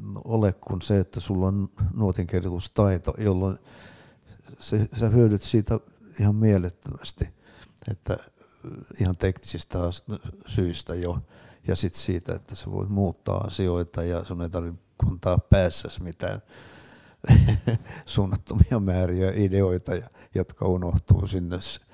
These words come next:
tota noin, syövereihin, vaan sulla on nuotit, mistä sä voit aina tarkastaa, että ahaa, tän vois tehdä näin ja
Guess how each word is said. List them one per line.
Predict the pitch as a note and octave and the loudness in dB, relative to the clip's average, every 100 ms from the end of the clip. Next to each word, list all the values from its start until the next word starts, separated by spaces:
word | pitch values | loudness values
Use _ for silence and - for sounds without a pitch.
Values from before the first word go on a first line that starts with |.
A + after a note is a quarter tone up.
| - - - - _ - A#2 - | -20 -20 -20 -20 _ -12 -10 -6
tota | - - - | -6 -4 -4
noin, | G2 - G2+ - F2+ | -4 -4 -8 -8 -10
syövereihin, | - - F#2 F2+ F2+ F#2+ G2 F#2+ G2+ - | -8 2 4 4 0 0 -2 -2 -2 -4
vaan | A2 F#2+ F#2+ - _ - - - - - | -2 -2 -2 -10 _ -20 -20 -20 -20 -14
sulla | - - - | -8 -4 -2
on | A1+ | -2
nuotit, | - G2 G#2 - | 0 2 0 -2
mistä | G2+ - | -2 0
sä | G2+ G2+ | 0 0
voit | A2 | 0
aina | G#2+ G2+ | 0 0
tarkastaa, | G#2 G#2 - G#2 - - | 0 -2 -2 -8 -8 -8
että | - A2 | -4 0
ahaa, | G#2+ G#2+ | 0 0
tän | - G#2 | -2 -4
vois | G2 - | -6 -6
tehdä | - G2+ - | -8 -8 -10
näin | G2+ A1 - G1+ | -8 -8 -8 -8
ja | - | -10